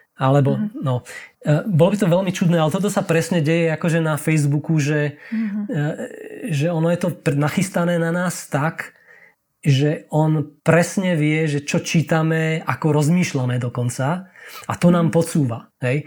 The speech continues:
Speaker 1: Lebo vie tvoj vek, vie, čo ješ, a
Speaker 2: Mhm.
Speaker 1: vieš, kedy si išla pomaly spať, e, čo si lajkla, čo si nelajkla,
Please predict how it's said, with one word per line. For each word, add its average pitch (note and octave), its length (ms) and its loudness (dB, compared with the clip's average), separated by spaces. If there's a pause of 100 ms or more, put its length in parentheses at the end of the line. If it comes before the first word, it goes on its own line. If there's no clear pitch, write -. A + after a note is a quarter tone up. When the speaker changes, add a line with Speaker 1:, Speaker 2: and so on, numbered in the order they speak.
(280)
Speaker 1:
Lebo E3 160 6
vie E3 160 2
tvoj C3 240 -2
vek, D#3 320 0
vie, D#3 240 0
čo B2+ 240 -4
ješ, C3+ 560 -4 (480)
a C3 480 2
Speaker 2:
Mhm. G#2+ 160 -4 (320)
Speaker 1:
vieš, D#3+ 280 6
kedy D#3 200 2
si D3+ 160 -2
išla C3+ 320 0
pomaly C#3+ 320 0
spať, C3+ 400 -4 (520)
e, D#3 160 -2
čo F#3 120 0
si F3+ 160 2
lajkla, D3 440 2
čo C#3+ 120 -2
si D3+ 160 0
nelajkla, B2 520 -2